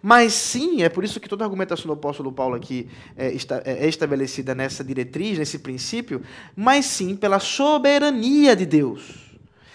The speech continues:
Em Deus, sendo soberano, escolher desta maneira e escolher aqueles a quem ele deseja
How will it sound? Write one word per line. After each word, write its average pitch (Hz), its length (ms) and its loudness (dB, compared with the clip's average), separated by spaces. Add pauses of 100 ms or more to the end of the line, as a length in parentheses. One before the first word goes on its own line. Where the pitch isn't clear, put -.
(180)
Em 233 200 4
Deus, 226 440 12
sendo 247 240 2
soberano, 196 1000 4
escolher 214 880 4
desta 143 320 -2
maneira 131 540 -2 (280)
e 175 100 4
escolher 185 680 4
aqueles 143 760 -2 (640)
a 175 80 -6
quem 165 440 -2
ele 160 400 2 (280)
deseja 135 760 6